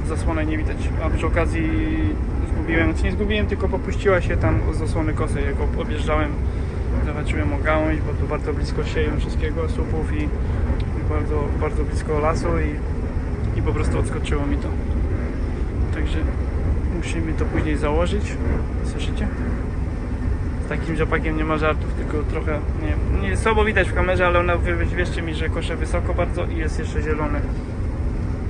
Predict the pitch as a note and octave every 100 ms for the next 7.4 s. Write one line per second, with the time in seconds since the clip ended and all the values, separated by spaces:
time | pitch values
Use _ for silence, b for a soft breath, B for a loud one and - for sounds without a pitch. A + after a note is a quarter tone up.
0 | - C#3+ C#3+ C#3 C3+ - - D#3+ D#3 D#3
1 | D3+ D#3 D#3 - - - C#3+ D3 - D#3+
2 | D#3 D#3 D3 D3+ D3 D3+ C#3+ C3+ - -
3 | - - - - - - - - - -
4 | - - - C#3+ D3+ D3+ D3 D3 D#3 D#3+
5 | D3 D#3 D#3 E3 E3 - - - - -
6 | - - - C#3 D3+ D3+ D3 D#3 D#3 D3+
7 | D#3 D#3 D#3+ D3+